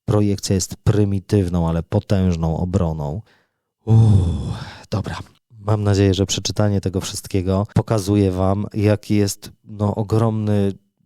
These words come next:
kaliber tego, tego raportu, jaką, jaki on ma ciężar gatunkowy. Tutaj też powiększoną czcionką jest napisane: „Menedżer staje się nieświadomym odbiorcą emocji, z którymi pracownik nie potrafi sobie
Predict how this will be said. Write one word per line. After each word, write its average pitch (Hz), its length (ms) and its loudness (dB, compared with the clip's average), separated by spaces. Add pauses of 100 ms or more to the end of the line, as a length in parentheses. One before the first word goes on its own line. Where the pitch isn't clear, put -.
(140)
kaliber 98 640 -2
tego, 85 720 -4 (100)
tego 98 220 0
raportu, 87 560 -2
jaką, 98 320 -4
jaki 104 260 -2
on 110 100 0
ma 117 140 -2
ciężar 107 520 0
gatunkowy. 90 680 -4 (100)
Tutaj 98 240 0
też - 200 0 (460)
powiększoną 101 920 0
czcionką 98 580 -4
jest 85 180 -8
napisane: 87 500 -8 (360)
„Menedżer 101 600 0
staje 92 340 -2
się 92 160 -4
nieświadomym 92 760 -2
odbiorcą 92 680 -4
emocji, 98 480 -2
z - 80 -6
którymi 87 360 -6
pracownik 92 640 -2
nie 110 180 2
potrafi 92 460 -2
sobie 80 460 -6